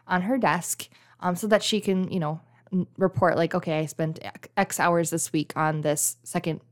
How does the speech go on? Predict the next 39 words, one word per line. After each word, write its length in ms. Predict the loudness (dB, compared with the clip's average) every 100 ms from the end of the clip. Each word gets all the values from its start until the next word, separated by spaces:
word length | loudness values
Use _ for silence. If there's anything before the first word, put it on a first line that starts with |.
| _
part 180 | 0 0
of 60 |
my 120 | 0 -4
job." 240 | -4 -6
So 140 | -2 0
she 100 | 2
told 300 | 2 2 4
me 120 | 2
she 200 | 2 -2
has 220 | 0 0
a 100 | 0
rock 340 | -2 -4 -6 -6
from 220 | -6 -2
Eagle 260 | 0 2 2
River, 520 | 2 2 2 0 -4 -20 -20 -20 -20 _
which 280 | 2 2 2 0
is 240 | 2 2
a 140 | -2
northern 840 | -4 2 4 4 4 4 2 0 -4 -14
city 300 | -2 2 4
in 100 | 4
Wisconsin. 560 | 0 2 0 0 -2 -2
It's 140 | 0
in 120 | 0
Vilas 360 | 2 2 2 0
County. 440 | 0 -2 0 -2 -4 -14 -20 -10
It's 160 | -4 2
a 120 | 2
wonderful 1200 | 2 2 4 4 0 -4 -2 2 4 2 0 -2
vacation 460 | -4 -2 -2 -2 -6
place 480 | -2 2 2 0 -4
where, 600 | -4 -2 0 2 0 -4 -12
um, 320 | -14 -14 -16 _ _ _ -8
my 260 | -4 -4
mom 320 | -4 0 4
went 220 | 4 2 2
as 180 | 2
a 40 | 0
kid 420 | 2 4 4 2